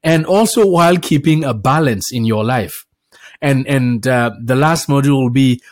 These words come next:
fighting, how to fight for your destiny. So that is, uh, about the Next Decade program, The Next Decade. Then the other, um, um, program is How Much Is Enough?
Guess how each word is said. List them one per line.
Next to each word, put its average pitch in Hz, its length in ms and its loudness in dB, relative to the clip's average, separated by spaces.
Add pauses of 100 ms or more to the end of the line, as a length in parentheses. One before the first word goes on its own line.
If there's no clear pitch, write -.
(120)
fighting, 135 640 -2 (340)
how 143 180 0
to 143 160 -4
fight 117 440 -4
for 113 200 -4
your 110 140 0
destiny. 104 680 -6 (680)
So 160 360 -2
that 143 680 -2
is, 143 560 0 (400)
uh, 131 240 -2
about 127 560 0
the 120 160 -2
Next 131 380 0
Decade 120 560 0 (280)
program, 104 500 -4
The 113 100 0
Next 127 320 -2 (120)
Decade. 110 460 -6 (1300)
Then 220 400 0
the 170 160 4
other, 185 440 2
um, 139 260 0
um, 127 400 -2
program 127 520 0
is 131 300 -2 (180)
How 139 260 0
Much 123 340 0
Is 104 120 -4
Enough? 101 480 -6